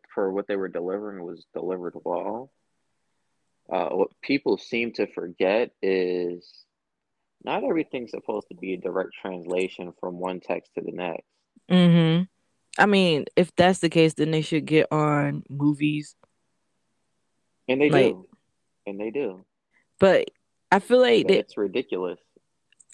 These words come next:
Speaker 2: Yeah,
Speaker 1: It is
Speaker 2: it is.
Speaker 1: ridiculous.
Speaker 2: It's like, if you
Speaker 1: Nobody
Speaker 2: read
Speaker 1: gets
Speaker 2: the
Speaker 1: on Dragon Ball. Nobody, I've never heard anybody get on Dragon Ball Z.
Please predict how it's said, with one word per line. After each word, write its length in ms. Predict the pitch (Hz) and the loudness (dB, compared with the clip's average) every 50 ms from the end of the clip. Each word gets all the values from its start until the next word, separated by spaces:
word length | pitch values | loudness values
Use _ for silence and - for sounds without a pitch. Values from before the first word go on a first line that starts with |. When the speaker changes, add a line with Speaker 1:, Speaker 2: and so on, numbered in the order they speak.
| - 175 - _ | -14 -14 -14 _
Speaker 2:
Yeah, 360 | - - - 156 143 - - 117 | -6 -2 2 2 2 2 2 0
Speaker 1:
It 40 | |
is 80 | - - - | -4 -2 2
Speaker 2:
it 140 | - 170 160 | 4 6 6
is. 260 | 156 131 117 - - - | 6 6 4 2 -2 -6
Speaker 1:
ridiculous. 240 | - - - - - - _ - | -10 -14 -18 -20 -20 -20 _ 0
Speaker 2:
It's 220 | - 208 196 - | 2 2 4 4
like, 180 | 214 202 196 185 | 4 4 4 2
if 60 | 185 | 0
you 40 | 190 | 2
Speaker 1:
Nobody 200 | 208 214 220 247 | 2 4 6 6
Speaker 2:
read 80 | 277 302 | 6 6
Speaker 1:
gets 80 | 233 - | 4 4
Speaker 2:
the 60 | 233 214 | 2 0
Speaker 1:
on 100 | 107 98 | 0 0
Dragon 400 | 104 104 107 107 104 107 107 101 | 0 2 2 0 0 -4 -2 0
Ball. 220 | 104 104 104 - - | 0 0 -2 -4 -4
Nobody, 320 | 101 101 110 117 117 - - | -2 -2 -2 -2 -2 -4 -6
I've 140 | 95 95 92 98 | -8 -8 -8 -8
never 260 | 101 104 101 98 95 | -8 -6 -6 -6 -4
heard 220 | 101 104 101 98 | -4 -4 -4 -4
anybody 340 | 95 95 95 95 92 92 92 | -6 -8 -8 -8 -8 -6 -8
get 140 | 92 92 92 | -8 -8 -10
on 100 | 92 92 | -10 -10
Dragon 260 | 98 95 95 95 92 | -10 -10 -10 -10 -12
Ball 220 | 92 92 95 92 85 | -12 -12 -12 -12 -12
Z. 180 | - 104 - | -14 -16 -16